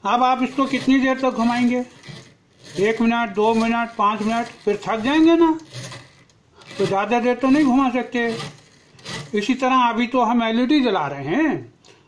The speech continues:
मान लीजिए हमें ज़्यादा power चाहिए, हमें motor चलानी हो,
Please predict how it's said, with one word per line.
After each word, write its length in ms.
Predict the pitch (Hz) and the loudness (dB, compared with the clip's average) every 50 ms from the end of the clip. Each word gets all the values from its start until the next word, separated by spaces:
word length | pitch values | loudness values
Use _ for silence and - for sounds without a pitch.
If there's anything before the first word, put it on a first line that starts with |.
| _ - | _ -4
मान 220 | 180 185 196 208 | -2 0 0 0
लीजिए 260 | 214 226 214 220 240 226 | 0 -2 0 0 0 0
हमें 280 | 220 226 226 226 226 190 | 0 0 -2 -2 -2 -4
ज़्यादा 320 | 208 190 202 202 226 240 | -4 -4 -2 -2 -2 -2
power 360 | 240 240 233 226 226 233 233 233 | 0 2 2 2 2 2 0 0
चाहिए, 400 | - 220 - 214 220 214 220 214 | -2 -2 0 0 0 0 0 -2
हमें 300 | 202 180 180 180 185 185 180 | -4 -4 -4 -2 -2 -2 -2
motor 340 | 180 180 180 180 - 214 214 | -2 -4 -4 -4 -4 -6 -6
चलानी 400 | - 214 208 202 202 202 196 196 | -4 -4 -4 -2 -2 -2 -2 -2
हो, 280 | 190 196 190 196 196 | -2 -2 -2 -2 -4